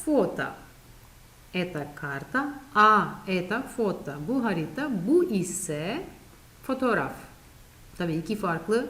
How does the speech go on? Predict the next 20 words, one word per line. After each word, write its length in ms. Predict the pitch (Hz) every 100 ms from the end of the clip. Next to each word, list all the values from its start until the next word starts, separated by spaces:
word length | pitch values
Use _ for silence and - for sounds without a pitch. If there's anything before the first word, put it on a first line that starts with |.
| -
küçük 360 | - 185 247 -
cümleyi 400 | 196 185 175 165
birleştirdik. 800 | 156 147 139 - 143 - 269 - - - - - - - - - - - - -
Вот 200 | 285 349
фото. 360 | - 208 - - - - - - -
İşte 280 | 247 285 277
fotoğraf. 500 | 247 180 156 165 262 - - - - -
Fotoğrafta 440 | 214 214 208 233
gösteriyoruz 640 | 208 208 208 190 185 190
kimler 340 | - 185 160 131
var. 260 | 123 - - - - - -
Это 260 | 294 302
Юра 520 | 370 277 233 170 190 349 - - - - - - - - - - - - - - - - - - - - - -
ve 320 | 202 233 285 269
Ivan 420 | 247 240 233 185
diyor 180 | 170 165
orada. 280 | 160 175
Это 280 | 226 190 190
Ivan. 500 | 180 170 160 175 294 - - - - - - - -
A. 160 | 240 190